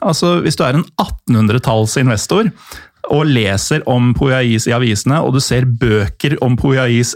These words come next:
i bokhandlene, og du hører av alle investorkollegaene dine om de lovende investeringene de har gjort der, og får høre at, eh, snart skal fyrsten sende to hundre og førti bosettere dit, da, da kan det jo ikke være løgn, tenker du da?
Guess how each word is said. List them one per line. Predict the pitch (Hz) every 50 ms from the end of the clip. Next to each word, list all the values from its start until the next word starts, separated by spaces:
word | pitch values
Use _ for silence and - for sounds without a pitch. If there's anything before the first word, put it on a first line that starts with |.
| -
i | - 110 110 113 117 120 123 127
bokhandlene, | 123 151 135 113 - 117 110 107 110 110 135 160 202 - -
og | - 127
du | 127 143 147 143 147 139 - - - - - - _ _ -
hører | - 180 139 113 107 117 135
av | 165 -
alle | 165 147 120 117 123 139
investorkollegaene | 143 120 107 - - - 143 127 123 - 131 127 127 123 117 123 120 123 131
dine | 131 127 123 139
om | 147 139
de | 135 147
lovende | 156 160 151 139 127 110 98 101 107 110
investeringene | 113 120 131 - - 107 98 104 104 110 127 131
de | 123 - 117 127
har | 127 143 156
gjort | 143 151 143 -
der, | 190 220 254 214
og | 175 139 104
får | 165 151
høre | 151 135 104 107
at, | 107 110 - - -
eh, | 135 135 135 139 139 127 - - - - _ _
snart | - - - 117 120 123
skal | - - 151
fyrsten | 156 - 165 - - - - 143 135
sende | - - 190 151 135 117 110 131 147
to | - - 135 139
hundre | 131 113 117
og | 120
førti | - 120 - - - 147
bosettere | 139 131 117 - 110 - - - 107
dit, | 143 196 247 - - - - - - - - - - _ _ _ _ - - - -
da, | - - - - _
da | - 156 165
kan | - - - - 110 104 101 92
det | 90 107 131
jo | 165
ikke | 180 170 - 165
være | 165 147 151
løgn, | 156 165 196 247 269 165 120
tenker | - 160 131 113 107
du | 101
da? | 98 82 -